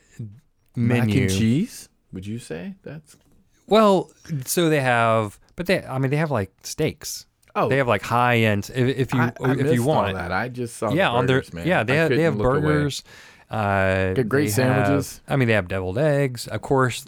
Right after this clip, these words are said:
Speaker 2: like most restaurants that nowadays in Nashville, there is a Nashville hot chicken sandwich
Speaker 1: <laughs>
Speaker 2: that's
Speaker 1: Yeah, I,
Speaker 2: available.
Speaker 1: I did see that on the menu, but they have a lamb burger.
Speaker 2: Yeah.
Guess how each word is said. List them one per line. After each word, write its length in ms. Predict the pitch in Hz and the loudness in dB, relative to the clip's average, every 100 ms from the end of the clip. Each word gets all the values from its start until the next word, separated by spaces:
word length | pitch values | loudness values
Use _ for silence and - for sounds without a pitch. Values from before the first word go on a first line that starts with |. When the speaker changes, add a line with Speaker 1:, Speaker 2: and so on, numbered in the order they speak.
| - - | -16 -4
Speaker 2:
like 240 | 104 98 - _ _ _ _ | 0 0 -4 _ _ _ _
most 680 | 127 113 113 117 - - - - | 0 4 4 4 0 -10 -10 -8
restaurants 500 | 120 117 - 113 110 | 0 2 2 0 0
that 180 | - 113 - 117 113 _ - | -2 -4 -6 -12 -12 _ -4
nowadays 680 | 117 117 117 110 110 110 117 | 0 2 2 2 2 0 0
in 100 | 110 | -2
Nashville, 360 | 110 107 113 | -2 -2 -2
there 380 | 104 101 98 95 | -2 0 0 -2
is 160 | 95 92 | -4 -4
a 220 | 95 95 | -4 -4
Nashville 420 | 101 95 98 92 | -4 -4 -2 -4
hot 160 | 87 95 | -4 -6
chicken 260 | - - | -6 -8
sandwich 480 | 90 98 101 95 131 | -8 -4 -2 0 -2
Speaker 1:
<laughs> 0 | |
Speaker 2:
that's 200 | 104 110 | -2 -2
Speaker 1:
Yeah, 100 | 127 | 0
I, 40 | 117 | 2
Speaker 2:
available. 260 | 95 95 | 2 2
Speaker 1:
I 20 | |
did 200 | 98 139 | 0 0
see 120 | - 143 | -2 -2
that 140 | 131 | 0
on 60 | 123 | -2
the 60 | |
menu, 200 | 117 120 120 | -2 -4 -4
but 140 | 120 | -4
they 100 | 143 | -2
have 160 | 139 120 | -2 0
a 60 | |
lamb 400 | 101 104 113 123 | 0 2 2 4
burger. 420 | 98 90 90 - - - - | 2 0 -2 -6 -10 -20 -8
Speaker 2:
Yeah. 240 | 120 175 | -2 0